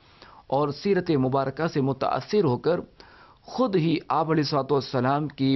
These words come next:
بارگاہ میں نکاح کی رغبت ظاہر کی اور پھر باقاعدہ خاتم النبیین صلی اللہ تعالیٰ علیہ وآلہ وسلم سے رشتہ ازدواج میں منسلک ہو گئیں۔ نبی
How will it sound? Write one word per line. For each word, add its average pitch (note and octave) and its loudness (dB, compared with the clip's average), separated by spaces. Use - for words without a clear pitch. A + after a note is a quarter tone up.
بارگاہ A2+ -2
میں D3 0
نکاح A#2+ 0
کی D3 0
رغبت A#2+ 0
ظاہر A2 0
کی G2 -2
اور D3 0
پھر F#3 4
باقاعدہ B2+ 0
خاتم C#3 -2
النبیین B2 2
صلی C3 -2
اللہ A#2 0
تعالیٰ A#2 0
علیہ A#2 2
وآلہ A2+ 0
وسلم G#2 -2
سے D3 0
رشتہ G#2+ -4
ازدواج G#2 0
میں A#2 0
منسلک A2 -4
ہو G2 0
گئیں۔ F2+ -2
نبی C#3+ 2